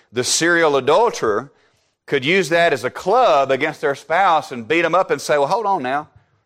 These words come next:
You're supposed to forgive me seventy times seven." That's what Jesus said. That ain't what he meant. That, listen, that is not forgiveness.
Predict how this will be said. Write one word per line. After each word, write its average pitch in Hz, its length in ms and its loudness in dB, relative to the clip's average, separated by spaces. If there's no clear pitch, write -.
You're 147 140 -2
supposed 190 380 -2
to 160 60 -14
forgive 175 440 -2
me 165 180 -2
seventy 180 500 -2
times 190 340 -2
seven." 190 640 -4
That's 147 220 -4
what 185 160 -2
Jesus 185 480 0
said. 170 380 0
That 165 200 2
ain't 185 220 0
what 156 180 0
he 135 140 -6
meant. 123 480 -12
That, 175 320 2
listen, 175 440 0
that 170 280 2
is 160 180 0
not 156 340 2
forgiveness. 151 840 -4